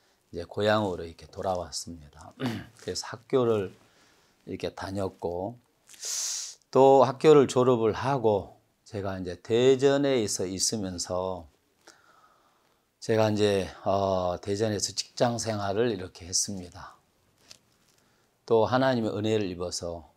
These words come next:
이렇게 결혼도 했고 <clears throat> 참 저에게 참 이렇게 복음으로 살 수 있었던 전환점이 있었다면,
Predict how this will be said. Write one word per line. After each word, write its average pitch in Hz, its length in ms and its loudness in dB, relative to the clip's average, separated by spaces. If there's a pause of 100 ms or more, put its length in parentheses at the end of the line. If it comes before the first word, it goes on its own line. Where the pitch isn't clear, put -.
이렇게 92 340 -10
결혼도 95 520 -6
했고 90 800 -8
<clears throat> - 2500 -12
참 135 260 2
저에게 156 800 10
참 123 280 -4
이렇게 117 640 6
복음으로 131 580 6
살 127 260 0
수 - 160 -4
있었던 104 600 -2
전환점이 110 600 -4
있었다면, 87 840 -8